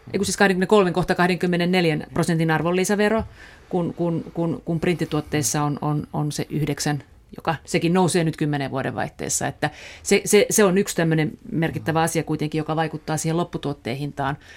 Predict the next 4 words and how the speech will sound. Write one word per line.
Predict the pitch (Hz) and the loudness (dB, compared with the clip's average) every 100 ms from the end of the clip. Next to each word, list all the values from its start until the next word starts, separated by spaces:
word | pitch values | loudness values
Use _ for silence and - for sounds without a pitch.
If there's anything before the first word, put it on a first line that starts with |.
| - - - | -20 -12 -2
hintaan, | 175 147 143 147 - - | 0 0 0 -2 -4 -4
hintaan | 160 147 151 | -2 0 0
myöskin | 151 147 - 143 139 - - | 0 0 -2 -6 -6 -14 -10
kautta | - 156 - - | -2 -2 0 -2